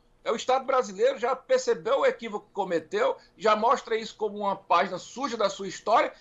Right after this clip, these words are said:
e não pode um deputado porque acha que tem liberdade, não, porque eu tenho, eu tenho, eu tenho imunidade parlamentar,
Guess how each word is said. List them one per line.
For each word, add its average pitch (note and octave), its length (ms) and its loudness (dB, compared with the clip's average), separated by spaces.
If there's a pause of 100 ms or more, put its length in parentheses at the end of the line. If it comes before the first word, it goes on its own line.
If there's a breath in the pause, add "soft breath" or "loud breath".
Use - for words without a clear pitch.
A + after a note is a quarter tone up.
(120)
e E4+ 80 -6
não F#4+ 140 -2
pode A#3+ 300 2
um - 20 2
deputado B3+ 580 0
porque D#4 280 -6
acha C4 160 -2
que - 100 -12
tem A#3+ 140 -4
liberdade, A3+ 400 -2
não, B3 80 -6
porque B3 100 2
eu B3 60 2
tenho, B3 260 4 (240 soft breath)
eu G3+ 100 -6
tenho, A3+ 400 4
eu F#3+ 140 -2
tenho G#3 220 0
imunidade F#3+ 480 0
parlamentar, A#3 640 2